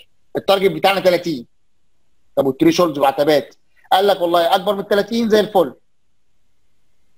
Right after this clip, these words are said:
آه، سوري، اقل من تلاتين زي الفل. هو دي هنا ايه؟ اه، التايم. التايم يا جماعه، آه، يعتبر مؤشر سلبي،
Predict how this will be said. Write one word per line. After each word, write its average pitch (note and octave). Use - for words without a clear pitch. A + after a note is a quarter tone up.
آه، C3+
سوري، D#3
اقل F#3+
من E3
تلاتين F#3+
زي G3
الفل. E3
هو B2+
دي C3+
هنا B2
ايه؟ G#2
اه، B3
التايم. A3+
التايم G3+
يا F#3
جماعه، G#3+
آه، D3
يعتبر E3+
مؤشر E3+
سلبي، D#3+